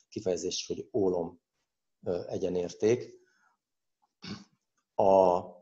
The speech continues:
az attenuációnak a, az inverze pedig ugye a penetráció, tehát az át-, tehát a sugárzásnak az áthatoló képessége,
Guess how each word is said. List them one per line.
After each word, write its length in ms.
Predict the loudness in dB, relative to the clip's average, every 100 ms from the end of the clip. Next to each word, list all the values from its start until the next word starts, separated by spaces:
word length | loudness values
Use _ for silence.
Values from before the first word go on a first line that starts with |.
| _ _ -8
az 120 | 4
attenuációnak 920 | 4 6 6 6 6 4 2 2 2
a, 420 | 2 2 -2 -14 _ _ -12
az 160 | -4
inverze 540 | -2 4 6 6 4 2
pedig 240 | 2 2
ugye 140 | 2
a 80 | 4
penetráció, 880 | 4 4 2 0 -2 -2 -2 2 0
tehát 200 | 0 -4
az 120 | -2
át-, 280 | -2 -2 -6 _ -20 _
tehát 180 | -14 -8
a 20 |
sugárzásnak 640 | -4 0 2 2 -4 -8
az 120 | -10 -8
áthatoló 540 | -6 -4 0 0 0
képessége, 760 | -2 -2 -2 -2 -2 -2 -4